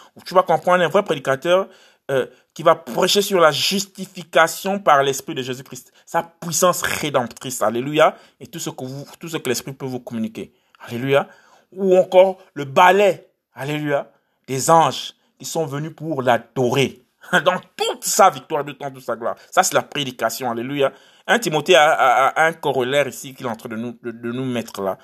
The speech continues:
Alléluia. Pour nous faire comprendre ce que nous devons entendre. Alléluia. Et sans contredit, le mystère de la piété est grand. Elohim a été manifesté en chair, justifié par l'Esprit, vu des anges, prêché dans les nations.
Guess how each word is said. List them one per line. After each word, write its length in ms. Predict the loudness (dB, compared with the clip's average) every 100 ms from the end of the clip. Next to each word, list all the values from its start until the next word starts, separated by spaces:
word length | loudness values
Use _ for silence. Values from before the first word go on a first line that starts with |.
| _ _
Alléluia. 520 | -10 -6 -4 -4 -6 -10 _ _ _ _ _ _ _ _ _ _ _ _ _ _ _ _
Pour 120 | -6
nous 80 | -4
faire 400 | -6 0 2 2
comprendre 640 | 0 -6 -4 -4 -4 -6 _ _ _ _ _ _
ce 200 | -8 -6
que 120 | -4
nous 80 | -6
devons 240 | -2 0
entendre. 640 | 0 -2 -6 -6 -8 -14 _ _
Alléluia. 560 | -6 -4 0 0 0 -4 _ _ _ _ _ _ _ _ _ _ _ _ _ _ -8
Et 40 |
sans 280 | 0 2 2
contredit, 420 | 0 -2 -4 -4
le 100 | -6
mystère 300 | -6 -4 -2
de 80 | 2
la 140 | 0
piété 500 | 0 -6 -6 -8 -6 -8
est 60 | -8
grand. 300 | -6 -6 -8 _ _ _ _
Elohim 400 | -2 2 2 4
a 80 | 4
été 260 | 2 0 -2
manifesté 560 | 0 0 -2 -6 -4
en 100 | -4
chair, 320 | -4 0 0 0
justifié 460 | -6 -10 -8 -2
par 180 | 2 2
l'Esprit, 380 | 2 -4 -10 -12
vu 220 | -8 -4
des 180 | -2 -2
anges, 200 | -4 -6 -12 _ -2
prêché 300 | 2 4 6
dans 120 | 6
les 100 | 6
nations. 420 | 4 0 -4 -12